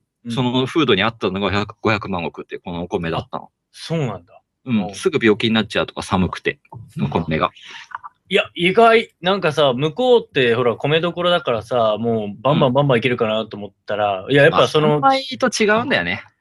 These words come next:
Speaker 2: その、
Speaker 1: そうか。
Speaker 2: 酒造適合、公的米はね。
Speaker 1: ああ、そっか。あ、そういうことね。
Speaker 2: うん。
Speaker 1: はいはいはいはい。
Speaker 2: だから病気とかになりやすいし、短いんだよね、普通の半米に比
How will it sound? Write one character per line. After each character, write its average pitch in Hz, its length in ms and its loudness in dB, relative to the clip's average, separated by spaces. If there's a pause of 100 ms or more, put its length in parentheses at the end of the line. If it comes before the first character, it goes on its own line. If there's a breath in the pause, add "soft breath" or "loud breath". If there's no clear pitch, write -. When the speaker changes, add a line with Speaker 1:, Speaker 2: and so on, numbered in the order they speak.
(100)
Speaker 2:
そ - 280 -12
の、 98 140 -6
Speaker 1:
そ - 0 -
う 104 40 -18
か。 104 80 -20
Speaker 2:
酒 - 200 -10
造 139 260 0
適 131 300 -8
合、 123 260 0 (100)
公 117 140 -2
的 107 180 -2
米 98 120 0
は 95 120 0
ね。 95 160 -4
Speaker 1:
あ 156 280 4
あ、 143 60 -2
そ 143 120 -2
っ 233 40 0
か。 - 200 -6
あ、 151 220 -6
そ 170 260 0
う - 20 0
い 175 40 -2
う 165 40 -6
こ 175 100 0
と 143 120 0
ね。 98 160 -12 (160)
Speaker 2:
う - 20 -12
ん。 135 40 -2
Speaker 1:
は 135 60 0
い 120 40 -4
は 120 80 -2
い - 40 0
は 107 60 -2
い 95 40 -16
は 104 100 -8
い。 98 100 -16 (480 soft breath)
Speaker 2:
だ 123 80 -6
か 101 120 2
ら 87 80 4
病 135 160 4
気 165 80 -6
と 165 100 -4
か 131 140 0
に 95 40 -8
な 92 80 -2
り 98 60 4
や 110 140 2
す 139 140 -2
い 120 60 2
し、 98 320 -6
短 139 400 0
い 127 240 0
ん 85 60 -10
だ 82 100 -4
よ 85 60 0
ね、 90 60 -4
普 - 80 -12
通 90 260 -6
の 90 200 -8
半 90 380 -6
米 87 220 -6
に 82 120 -8
比 - 40 -20